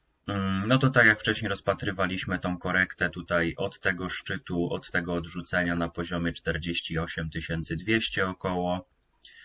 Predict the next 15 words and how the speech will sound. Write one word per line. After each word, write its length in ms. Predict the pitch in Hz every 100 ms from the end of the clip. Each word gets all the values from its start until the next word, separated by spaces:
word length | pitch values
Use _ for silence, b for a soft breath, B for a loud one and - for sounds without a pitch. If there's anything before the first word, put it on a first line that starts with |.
| B B
e, 300 | 101 95 98
to 160 | - 131
będzie 260 | 117 98
nasza 280 | 95 87 92
fala 480 | 82 92 87 87 87
A, 360 | 123 123 117 113 _ _ _
fala 480 | _ 104 98 90 82
B 440 | 80 98 95 98 - _ -
z 140 | 87
impulsem 720 | 92 90 104 98 92 - 90 87
tutaj 600 | 131 127 117 110 104 101 b b b -
i 360 | 127 147 143 -
ta 120 | 107
korektywna 880 | - 95 90 - 95 85 90 87 85 _ _
fala 560 | - 87 80 80 78